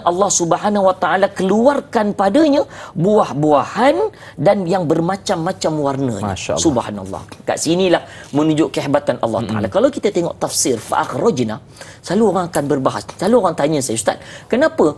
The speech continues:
Speaker 1: kami keluarkan sedangkan Allah yang keluarkan?
Speaker 2: Betul.
Speaker 1: Kenapa perlu menggunakan perkataan kami?
Speaker 2: Mm-mm.
Speaker 1: Sedangkan kata ganti diri yang terbaiklah kata ganti diri Dia, yakni Allah.
Speaker 2: Ya.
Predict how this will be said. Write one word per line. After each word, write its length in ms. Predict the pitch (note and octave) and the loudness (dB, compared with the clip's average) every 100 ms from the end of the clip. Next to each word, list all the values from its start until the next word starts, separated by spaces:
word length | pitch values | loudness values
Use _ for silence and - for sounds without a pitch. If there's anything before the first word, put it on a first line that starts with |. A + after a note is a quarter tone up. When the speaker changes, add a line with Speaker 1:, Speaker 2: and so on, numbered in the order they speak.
| - - | -6 -10
Speaker 1:
kami 300 | - G#3 A3+ A3+ | -2 2 2 2
keluarkan 460 | G3+ G3+ A3+ - F#3 | 2 2 0 -2 -2
sedangkan 380 | E3+ G#3+ B3 A3+ - | 0 0 0 -2 -2
Allah 260 | G3+ F#3 C#3 | -2 -2 -2
yang 140 | D#3 | -4
keluarkan? 420 | C3 E3 G3 - G#2 | -2 -2 -2 -4 -6
Speaker 2:
Betul. 260 | G#2+ A2 G#2 | -4 -2 -2
Speaker 1:
Kenapa 360 | - G#3 C4 - | 0 0 0 0
perlu 260 | - E3+ F3+ | -2 0 0
menggunakan 540 | F3+ E3 C#3+ E3 F#3+ F3+ | 0 2 2 0 0 -4
perkataan 380 | - E3+ E3+ F3 | -4 -4 -2 -4
kami? 280 | - A3 D3+ | -2 0 -2
Speaker 2:
Mm-mm. 260 | F#2+ C#3 A#2 F#2+ - | -2 -2 -2 -2 -6
Speaker 1:
Sedangkan 440 | - F3 F#3+ A#3 | -2 0 2 0
kata 280 | G3+ F#3+ F#3+ | 0 -2 0
ganti 300 | E3 E3+ E3+ E3+ | 0 0 0 0
diri 240 | E3+ G#3 G3 | 2 2 0
yang 80 | E3 | 0
terbaiklah 480 | F#3 D#3+ F#3+ E3 E3+ | 0 0 2 0 -2
kata 220 | E3 F3 | -2 -2
ganti 180 | D3 D3 | 0 2
diri 160 | D#3 D3 | 2 2
Dia, 240 | B2 F#3+ | 2 2
yakni 260 | C#3+ C#3 D#3+ | 4 2 2
Allah. 280 | - G#3+ B2 - | 0 0 -2 -4
Speaker 2:
Ya. 180 | G#2 A2 | -2 -2